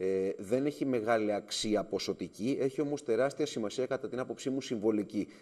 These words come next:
Διότι αν επιτέλους ενταχθεί στο άρμα το κανονικό της Ευρωζώνης η χώρα μας, σε συνδυασμό με τη λήξη του προγράμματος στην Ομαλή τον Αύγουστο του δεκαοκτώ, αν διευθετηθούν τα πράγματα μεταξύ Διεθνούς Νομισματικού Ταμείου και Γερμανίας,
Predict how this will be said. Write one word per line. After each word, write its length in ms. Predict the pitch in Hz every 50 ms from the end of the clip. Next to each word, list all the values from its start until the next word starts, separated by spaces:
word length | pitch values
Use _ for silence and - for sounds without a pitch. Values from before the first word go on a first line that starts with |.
| -
Διότι 400 | - 92 90 113 107 101 - 120
αν 120 | 131 151 170
επιτέλους 560 | 180 175 - 185 - - 156 143 139 131 -
ενταχθεί 460 | 123 110 107 104 95 - - - 139
στο 280 | - - - 127 117 117
άρμα 400 | 123 135 135 139 127 123 113 107
το 100 | - 110
κανονικό 640 | - - 107 110 107 107 101 101 95 - 123 131
της 180 | 131 - - -
Ευρωζώνης 640 | 113 98 101 101 95 92 110 120 120 113 98 - -
η 40 | -
χώρα 360 | - - 92 95 95 95 95
μας, 300 | 98 110 135 147 - - - - - -
σε 160 | - - 110
συνδυασμό 600 | - - 117 110 107 104 110 104 101 95 120 143 160
με 140 | 160 160
τη 100 | - 131
λήξη 320 | 117 113 123 139 139 - -
του 80 | - -
προγράμματος 520 | - 120 107 110 120 127 135 135 - 127
στην 180 | - - 120 113
Ομαλή 340 | 110 107 101 101 107 123 -
τον 180 | - 113 117
Αύγουστο 280 | 123 120 120 135 - 117
του 120 | - 110
δεκαοκτώ, 520 | 104 107 - 104 101 98 - - 127 104 - - - - - - -
αν 300 | 101 117 139 151 156 143
διευθετηθούν 800 | 143 156 151 147 151 - 131 110 - 117 107 - - 131 135 143
τα 100 | - 123 -
πράγματα 480 | - 120 131 120 123 127 123 - 120
μεταξύ 380 | 107 107 107 - - - - 131
Διεθνούς 360 | 120 120 117 117 123 123 127
Νομισματικού 540 | 131 127 117 110 107 110 110 - - - 123
Ταμείου 440 | - 123 113 110 117 127 135 143 139 - - - - -
και 120 | - 131
Γερμανίας, 800 | 113 110 123 117 117 117 117 120 123 123 117 101 80 - - -